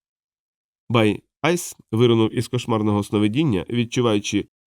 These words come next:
що все тіло вкрите холодним липким потом, який краплинами плавав довкола нього у невагомості.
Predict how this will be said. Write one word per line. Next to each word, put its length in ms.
що 240
все 340
тіло 320
вкрите 400
холодним 480
липким 360
потом, 440
який 260
краплинами 600
плавав 380
довкола 420
нього 340
у 40
невагомості. 760